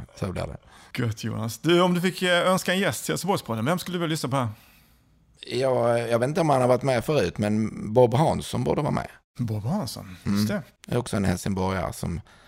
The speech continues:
Speaker 2: Poet.
Speaker 1: s-, så, ja, som, men som, som lever, eh, lever sitt eget liv och vill bara gott. Det, det, det kan jag respektera i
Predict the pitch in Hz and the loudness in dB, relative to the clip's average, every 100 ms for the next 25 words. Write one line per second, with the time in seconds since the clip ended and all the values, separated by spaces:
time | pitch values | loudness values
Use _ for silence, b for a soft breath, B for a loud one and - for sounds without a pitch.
0 | B - 175 117 - - - - 117 135 | B -2 0 0 -6 -10 -10 -2 0 2
1 | 175 - - - 120 110 110 117 117 120 | 0 -6 -12 -2 2 2 4 2 0 0
2 | 117 110 - 117 117 113 101 98 98 98 | 2 0 0 0 2 0 0 -2 -2 -2
3 | 95 - _ B B B B B 131 98 | -4 -8 _ B B B B B 0 2
4 | - 92 113 101 85 101 92 85 82 - | -2 -2 -2 -2 -2 -2 -2 -4 -8 -12
5 | - 95 98 90 87 92 87 82 76 - | -12 -4 -4 -4 -4 -4 -4 -4 -6 -6
6 | - - 92 85 _ _ 98 95 - - | -12 -8 -6 -6 _ _ -6 -6 -6 -8
7 | - - 90 - - - - - - - | -4 -4 -4 -6 -10 -10 -8 -8 -8 -10
8 | - | -12